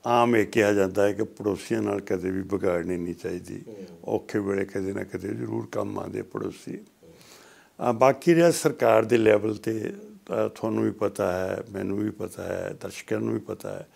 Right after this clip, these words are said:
Speaker 1: ਕਿ ਸਾਡੇ ਨੇਤਾ ਜਿਹੜੇ ਹੈ, ਉਹ ਹਰ ਵੇਲੇ ਇਹ ਉਹਨਾਂ ਦੀ ਕੋਸ਼ਿਸ਼ ਹੁੰਦੀ ਹੈ ਕਿ ਜਿਹੜੀਆਂ ਸਾਡੀਆਂ ਸਮੱਸਿਆਵਾਂ ਹਨ, ਇਹਨਾਂ ਦਾ ਕੋਈ ਨਾ ਕੋਈ ਹੱਲ ਕੱਢਿਆ ਜਾਵੇ ਬੈਠ ਕੇ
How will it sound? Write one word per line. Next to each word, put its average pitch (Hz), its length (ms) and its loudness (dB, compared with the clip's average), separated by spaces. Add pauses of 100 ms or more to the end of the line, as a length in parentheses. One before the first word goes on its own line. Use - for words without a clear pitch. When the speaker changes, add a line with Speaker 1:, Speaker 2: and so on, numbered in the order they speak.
(400)
Speaker 1:
ਕਿ 139 100 -4
ਸਾਡੇ 117 420 2
ਨੇਤਾ 113 460 0
ਜਿਹੜੇ 107 340 0
ਹੈ, 87 360 -8 (640)
ਉਹ 135 560 4 (640)
ਹਰ 131 220 2
ਵੇਲੇ 117 420 6
ਇਹ 113 140 2
ਉਹਨਾਂ 113 220 0
ਦੀ 110 120 -2
ਕੋਸ਼ਿਸ਼ - 520 -4
ਹੁੰਦੀ 98 340 -2
ਹੈ - 160 -10 (340)
ਕਿ 180 300 0 (240)
ਜਿਹੜੀਆਂ 120 340 0
ਸਾਡੀਆਂ 101 400 -2
ਸਮੱਸਿਆਵਾਂ 107 760 -4
ਹਨ, - 140 -12 (460)
ਇਹਨਾਂ 156 200 2
ਦਾ 139 80 4
ਕੋਈ 117 200 0
ਨਾ 104 120 0
ਕੋਈ 95 220 -4
ਹੱਲ 98 260 -4
ਕੱਢਿਆ 107 320 -2
ਜਾਵੇ 95 360 -2
ਬੈਠ 95 340 0
ਕੇ - 200 -14